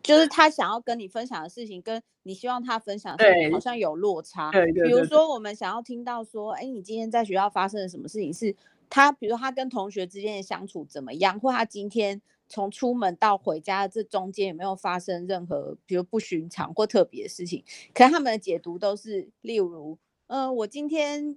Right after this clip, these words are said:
Speaker 1: 考，考试考可能九十分，或者我写错了三题，或者是，哦，我，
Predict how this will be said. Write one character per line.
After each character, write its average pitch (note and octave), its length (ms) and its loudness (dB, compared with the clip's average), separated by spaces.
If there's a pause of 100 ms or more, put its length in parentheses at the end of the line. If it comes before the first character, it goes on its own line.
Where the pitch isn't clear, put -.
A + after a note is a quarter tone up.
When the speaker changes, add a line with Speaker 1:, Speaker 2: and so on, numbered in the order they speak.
(140)
Speaker 1:
考， E3+ 600 0
考 F3+ 180 -6
试 B3+ 300 -8
考 B2 540 -2
可 F#3+ 140 -10
能 E3 160 -10
九 F3 160 2
十 D#3+ 240 -10
分， F3 380 2
或 A#3+ 140 0
者 A#3 120 4
我 G3+ 140 2
写 A3+ 180 -2
错 A3 200 0
了 F3 80 0
三 F3+ 260 -2
题， - 260 -10 (300)
或 B3+ 140 6
者 F#3 120 4
是， G#3 440 -2
哦， F#3 160 0
我， F3 160 2